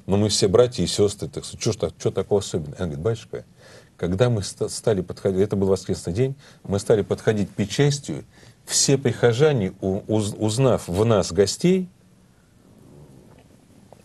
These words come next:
все отошли, ну, в сторон-, в, в стороночку, и все начали нас пропускать вперед». В наших храмах есть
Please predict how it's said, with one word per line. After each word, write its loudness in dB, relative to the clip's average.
все 4
отошли, 2
ну, 0
в -6
сторон-, 2
в, -8
в 0
стороночку, 0
и 4
все 2
начали 0
нас 0
пропускать -4
вперед». -8
В 0
наших 2
храмах -2
есть -2